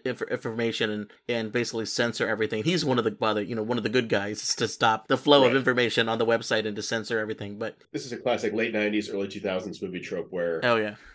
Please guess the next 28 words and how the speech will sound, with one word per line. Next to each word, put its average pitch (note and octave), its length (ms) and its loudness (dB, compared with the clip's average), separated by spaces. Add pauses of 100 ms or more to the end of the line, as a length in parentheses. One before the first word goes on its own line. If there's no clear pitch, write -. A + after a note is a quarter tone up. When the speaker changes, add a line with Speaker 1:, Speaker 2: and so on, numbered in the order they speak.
(120)
Speaker 2:
you A2+ 120 -8
need C#3+ 180 4
the B2 80 2
hacker, A#2+ 680 -2 (460)
the A#2 80 -6
good C#3+ 200 2
hacker, F2 520 -4
right? F#2+ 240 -2 (240)
Speaker 1:
Yeah. A#2+ 160 -2
Speaker 2:
The G#2+ 60 0
black, C#3 400 2
the C#3+ 80 -2
black C3+ 280 2
hat A#2 320 -2
turned A2+ 280 -4
white A2 200 2
hat. F#2+ 300 -2 (200)
And - 80 6
it, G#3+ 160 4
but A#3 100 6
it's, A3 100 2
it C4 180 2
is C4 120 6
actually G#3+ 300 4
legitimately E3 440 4
shady. C#3 300 2
They're A#2 140 2
like, A#2+ 220 -2